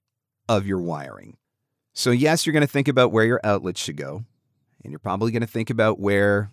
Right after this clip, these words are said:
your light switches are gonna go, but what about the rest of it? So I installed the T V, and because I was installing that T V, I wanted to make sure that I ran coax through the wall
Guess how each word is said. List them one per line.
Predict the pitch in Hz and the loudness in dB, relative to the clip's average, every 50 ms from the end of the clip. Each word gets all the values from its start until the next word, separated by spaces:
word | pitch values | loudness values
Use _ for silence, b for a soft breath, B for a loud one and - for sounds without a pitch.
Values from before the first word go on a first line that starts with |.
| _ _ _ | _ _ _
your | - 110 120 | -4 -2 0
light | 123 120 107 98 - - | 2 2 0 0 0 -4
switches | - - 87 78 - 78 71 - | -6 -8 -8 -8 -8 -10 -10 -12
are | 82 | -12
gonna | 76 71 73 71 | -12 -12 -12 -12
go, | 69 - 62 67 80 107 - _ _ _ _ _ - | -12 -14 -12 -12 -12 -14 -16 _ _ _ _ _ -10
but | 101 - - | -8 -8 -4
what | 110 139 165 | -2 0 0
about | 175 180 170 170 - | 2 0 0 0 -2
the | 143 | -2
rest | 123 127 120 107 - - | 0 0 0 0 -2 -4
of | - - | -8 -12
it? | 120 - - _ _ _ | -14 -16 -20 _ _ _
So | - - - 123 120 117 113 101 - _ _ _ _ | -6 -2 0 2 4 4 2 0 -4 _ _ _ _
I | 107 117 135 | 2 4 4
installed | 151 156 - - - 131 123 123 | 4 2 0 2 4 4 4 4
the | 120 117 | 2 -4
T | - - - 139 135 | -8 -6 -4 -4 -4
V, | 127 139 175 135 - - - _ _ _ _ _ _ _ _ _ | -2 0 0 0 -2 -4 -8 _ _ _ _ _ _ _ _ _
and | - 104 104 104 107 | -2 0 0 0 0
because | 104 104 - - 127 120 117 131 | 0 -4 -2 0 0 2 4 2
I | 127 | 2
was | 123 120 113 104 | 2 2 0 0
installing | 107 101 - - 120 113 113 110 107 | -2 -2 0 0 0 2 2 2 0
that | 104 98 101 - | 0 0 -2 -4
T | - - 120 107 107 | -6 -2 -2 0 0
V, | 113 165 175 147 131 139 - | 0 0 0 2 2 0 0
I | - 113 123 | 2 2 2
wanted | 131 135 131 127 120 | 2 2 2 2 0
to | 120 113 | 0 0
make | 113 113 107 | 0 0 -2
sure | - - 123 113 | -2 -2 -2 -2
that | 110 110 107 | 0 0 0
I | 101 | 0
ran | 98 104 101 95 98 | 0 0 -2 -2 -4
coax | 98 - - 143 143 156 160 113 87 87 101 107 - - - - - _ | -6 -6 -2 0 0 2 2 2 2 0 -2 -4 -6 -10 -12 -12 -12 _
through | - 98 113 147 | -4 0 0 2
the | 160 185 | 2 2
wall | 202 214 165 104 90 82 87 92 - - | 2 2 2 2 2 2 0 -2 -4 -4